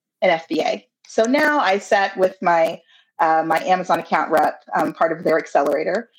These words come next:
And what we've decided to do is we're going to do bundles. Another thing I learned <laughs> in Emerson.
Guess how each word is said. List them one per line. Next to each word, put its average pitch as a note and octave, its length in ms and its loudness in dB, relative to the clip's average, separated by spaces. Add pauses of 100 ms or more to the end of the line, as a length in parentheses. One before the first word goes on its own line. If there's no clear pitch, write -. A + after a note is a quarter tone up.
(320)
And F3 460 2
what F3+ 160 2
we've F3 140 -4
decided F#3 400 0
to A3 80 0
do F3 440 0
is E3+ 340 0
we're F3 100 0
going E3+ 220 0
to G#3 60 -10
do G3 120 -4
bundles. - 640 -4 (1000)
Another E4+ 300 2
thing G3 200 0
I E3+ 120 2
learned D#4 360 2
<laughs> - 680 0
in B3+ 320 2
Emerson. B3 560 0